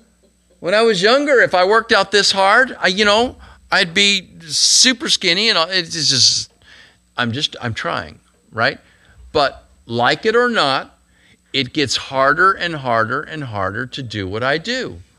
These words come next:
Like, I get this persistent, pernicious, it's called tennis elbow.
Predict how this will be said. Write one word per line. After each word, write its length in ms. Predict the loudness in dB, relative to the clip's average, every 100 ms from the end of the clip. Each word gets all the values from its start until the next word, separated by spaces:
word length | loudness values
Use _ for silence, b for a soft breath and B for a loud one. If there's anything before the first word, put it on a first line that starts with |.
| b b b b
Like, 380 | -2 0 -2 -6
I 260 | -2 0 0
get 280 | 0 -2 -2 -10
this 360 | -2 -2 0 -4 -6 -12 -16 -16 -14
persistent, 800 | -8 -2 0 2 0 0 -4 -6
pernicious, 800 | -6 -2 -2 -2 -4 -4 -8 -12 b b b
it's 160 | -12 -8
called 320 | -2 -2 -2
tennis 420 | -6 -4 -4 -2
elbow. 440 | 0 2 -2 -10